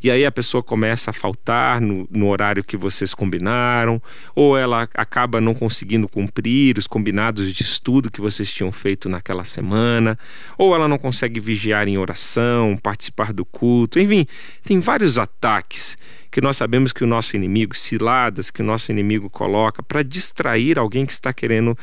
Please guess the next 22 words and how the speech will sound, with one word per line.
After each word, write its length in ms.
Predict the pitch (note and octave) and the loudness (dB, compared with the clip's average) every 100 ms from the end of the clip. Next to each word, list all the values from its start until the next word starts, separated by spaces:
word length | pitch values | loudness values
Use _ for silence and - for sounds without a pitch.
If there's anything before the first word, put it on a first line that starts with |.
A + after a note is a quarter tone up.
| - - - - - | -10 -12 -12 -12 -4
é, 280 | G#2+ G#2 - - | 2 2 0 -2
encontrar 760 | A#2 D3 - B2+ G#2+ - B2 A#2+ | 0 0 0 0 0 0 0 0
a 60 | G#2+ | -2
fé 240 | - A2 | 0 2
genuína 580 | G2+ G#2 G2+ F#2+ F#2+ F#2+ | 2 0 0 0 -2 0
em 140 | G2 | -2
Deus. 380 | F#2 F2+ G2+ - - - - - | -2 -4 -6 -8 -10 -12 -12 -2
E 80 | C#3 | 2
é 60 | E3 | 4
nesse 260 | A#3 - | 4 2
momento, 500 | C#3 A2 B2 D#3+ - | 2 2 2 2 -2
meu 120 | G2+ G2+ | -4 -2
irmão, 420 | F#2+ F#2 F2+ G#2 | -2 -2 -4 -2
minha 180 | G#2+ G2+ | 0 2
irmã, 300 | G2 F#2 F2+ - - - - - - | 2 -2 -4 -10 -12 -12 -12 -12 -4
que 160 | C#3+ D#3 | 0 2
você 400 | E3 - D#3 F3 | 4 4 2 2
precisa 880 | G3+ G3 - - B2 E3 A#2 F#2+ F#2 - - - | 2 2 2 0 0 0 0 -2 -6 -10 -10 -2
alertar 640 | D3 G#3 G#3 - D#3 G#3+ | 0 0 -2 -2 -2 -2
o 40 | |
seu 200 | F3+ A#2+ | -2 -2
discípulo. 540 | G2+ - - - - | -2 -2 -2 -4 -8